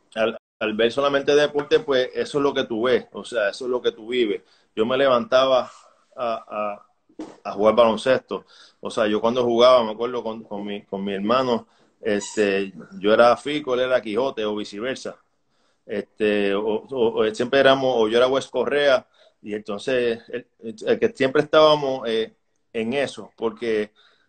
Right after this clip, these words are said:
esos son los jugadores que nosotros nos cri-, eh, nos criamos viendo. Entonces, pues, ya una vez cuando,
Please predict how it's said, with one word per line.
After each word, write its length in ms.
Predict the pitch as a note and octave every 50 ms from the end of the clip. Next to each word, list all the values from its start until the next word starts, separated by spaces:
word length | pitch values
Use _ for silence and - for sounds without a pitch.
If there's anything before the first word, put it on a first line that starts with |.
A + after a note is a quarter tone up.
| _ _ _ _ _ _ _ _
esos 180 | - B2 A2 B2
son 260 | C#3 D3 D3 D3 D#3
los 80 | D#3 D#3
jugadores 360 | D3 B2+ B2+ C#3 D3+ D3+ C#3+
que 60 | C#3
nosotros 340 | C3 B2+ C#3 C#3 C#3 C#3+ -
nos 140 | C#3+ B2 A#2+
cri-, 220 | - C#3+ C3 - -
eh, 240 | A#2+ A#2 A#2 A2+ A2
nos 140 | G#2+ G#2+ G#2+
criamos 400 | - A2+ A2+ A2+ B2+ C#3 B2+ A2
viendo. 380 | B2 C3 C#3+ C#3+ B2+ A2 G#2
Entonces, 320 | G#2 G#2 A2+ - C#3 C3 -
pues, 160 | B2 A2+ G#2+
ya 160 | G#2+ A2+ A#2+
una 160 | B2 B2 B2+ C3
vez 220 | C3+ C#3 C3+ C3+
cuando, 480 | - D3 C#3 C3+ C3+ C3 C3 B2+ B2